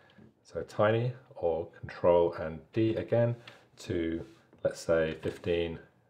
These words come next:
period, period, or fifteen full stop, full stop. Hit enter, and now we've got a fifteen minute image on our timeline. So I hope that's helpful when you're working with images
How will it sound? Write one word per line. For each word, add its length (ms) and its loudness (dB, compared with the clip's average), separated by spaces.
period, 480 0
period, 320 4
or 100 0
fifteen 440 -8
full 180 -8
stop, 400 -4
full 100 -6
stop. 420 -2
Hit 200 -6
enter, 320 -2
and 160 -2
now 380 4
we've 220 -2
got 320 4
a 260 0
fifteen 420 -2
minute 440 -2
image 420 -2
on 140 2
our 160 0
timeline. 480 -6
So 160 4
I 40 8
hope 160 8
that's 160 0
helpful 320 2
when 100 2
you're 100 -4
working 320 4
with 140 -6
images 360 -4